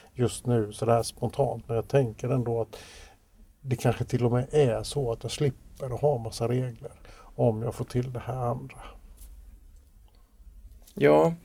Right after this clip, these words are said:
Speaker 2: när jag har jobbat på skola förut och pratat mycket med skolpersonal, eh, och med andra ungdomar och så,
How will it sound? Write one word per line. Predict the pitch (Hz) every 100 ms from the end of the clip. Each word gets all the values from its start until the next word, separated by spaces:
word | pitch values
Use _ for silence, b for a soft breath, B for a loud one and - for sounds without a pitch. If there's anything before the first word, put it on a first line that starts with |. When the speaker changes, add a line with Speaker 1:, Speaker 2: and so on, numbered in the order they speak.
| - b b b
Speaker 2:
när | 131 135
jag | 160
har | 175 180 160
jobbat | - 143 139 117 -
på |
skola | 127 - 127 147 - -
förut | - - - -
och | -
pratat | - 98 - -
mycket | 85 - -
med | -
skolpersonal, | - - - - - - - - -
eh, | 50 52 50
och | 50 50 - - - - -
med | 92 127 -
andra | 147 143 139
ungdomar | - - - -
och |
så, | -